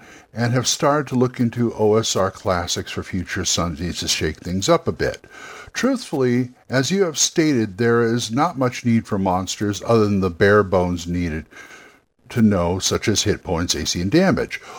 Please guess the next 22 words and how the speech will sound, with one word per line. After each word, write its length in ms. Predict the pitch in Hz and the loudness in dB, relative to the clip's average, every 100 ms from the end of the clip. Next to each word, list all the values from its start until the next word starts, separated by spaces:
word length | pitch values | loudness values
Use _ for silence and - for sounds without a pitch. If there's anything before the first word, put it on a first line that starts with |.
| - | -4
Overall, 520 | 196 220 180 139 135 | -2 0 0 2 2
I've 180 | 127 117 | 0 0
been 220 | 117 113 | -2 -2
able 280 | 131 139 147 | -2 -4 -4
to 160 | 131 123 | -8 -10
get 260 | 107 123 | -4 -2
a 80 | 120 | -2
dungeon 600 | 98 113 143 131 113 95 | 0 0 0 -2 -4 -4
planned 500 | - 110 98 87 82 | -4 -4 -2 -4 -2
out 360 | 85 78 101 131 - - - | 2 2 2 -2 -10 -20 -4
much 240 | 120 131 | 0 0
faster 400 | - 123 110 - | 2 2 2 0
than 180 | 107 92 | -4 -4
before, 460 | 82 - - 78 98 | -8 -8 -2 0 0
with 140 | 113 | -2
just 220 | 147 139 | -2 -2
the 80 | 117 | -2
bare 280 | 92 147 185 | 2 2 2
minimum 440 | 156 147 135 117 | 2 2 2 2
of 160 | 107 92 | -2 -4
required 480 | 92 - 98 85 82 | -8 0 2 2 0
stats. 640 | - - 127 76 - - | -2 0 0 0 -4 -10